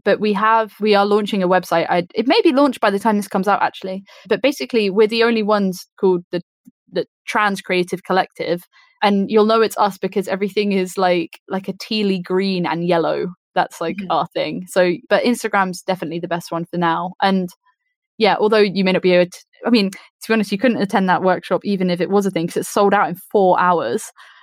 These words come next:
Speaker 2: Wow. Oh my God.
Speaker 1: <laughs> Right?
Speaker 2: Amazing. Yeah.
Speaker 1: So, um, we, we have quite a high popularity for the upcoming events, but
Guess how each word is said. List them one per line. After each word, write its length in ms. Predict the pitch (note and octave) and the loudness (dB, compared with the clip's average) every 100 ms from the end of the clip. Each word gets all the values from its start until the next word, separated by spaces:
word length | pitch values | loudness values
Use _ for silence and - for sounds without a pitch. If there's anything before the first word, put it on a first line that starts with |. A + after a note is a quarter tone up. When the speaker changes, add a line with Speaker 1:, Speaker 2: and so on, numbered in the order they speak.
| - | -4
Speaker 2:
Wow. 580 | - F#3 A#3 G#3 E3 D#3+ | -2 0 0 0 -2 -6
Oh 320 | E3+ - D4 | -8 -2 -2
my 120 | G4 | 2
God. 640 | F4 D#4+ G4+ G#4+ A4+ E5+ A#4 | 2 2 2 0 2 2 0
Speaker 1:
<laughs> 100 | C#4 | 2
Right? 280 | C#4+ D4 E4 | 4 4 2
Speaker 2:
Amazing. 600 | C#5+ C5 - F3 E3+ F3+ G3+ | 0 -2 -6 -6 -8 -4 0
Yeah. 420 | A#3 C#4 E4 A#3+ A3 | 2 2 2 2 4
Speaker 1:
So, 320 | A3+ G#3 G3+ - | 4 4 4 2
um, 160 | G#3+ | 2
we, 120 | G3+ | 2
we 160 | G#3+ C4 | 4 4
have 180 | D4+ C4 | 4 2
quite 180 | C#4+ A#3+ | 0 0
a 40 | |
high 240 | A3+ B3 | 0 -2
popularity 760 | B3 A3+ G#3 G#3 G#3 G3+ G3+ F#3 | 0 -2 0 2 2 0 -4 -6
for 300 | F#3 F3+ F3+ | -2 0 0
the 120 | F3+ | 0
upcoming 340 | F3+ F3 F#3 F3 | -2 -2 -4 -4
events, 300 | F3 F3 D3+ | -2 -4 -4
but 180 | F3+ | -4